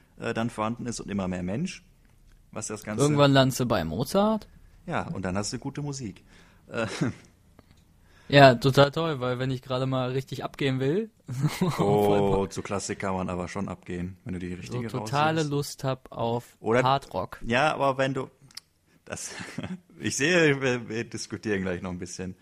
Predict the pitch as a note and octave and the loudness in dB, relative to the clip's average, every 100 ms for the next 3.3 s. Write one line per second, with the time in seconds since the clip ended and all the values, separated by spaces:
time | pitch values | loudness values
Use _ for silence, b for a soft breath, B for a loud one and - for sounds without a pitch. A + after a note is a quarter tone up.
0 | B B B B B - A#2 A#2 A2+ - | B B B B B 0 4 4 2 -2
1 | G#2+ A2 G#2+ G#2 C3+ D3+ D#3 F3+ - _ | -2 0 0 0 -2 0 0 -2 -10 _
2 | _ _ _ _ _ _ _ A2+ A2 G#2 | _ _ _ _ _ _ _ -4 0 2
3 | G2+ G2+ | 2 -2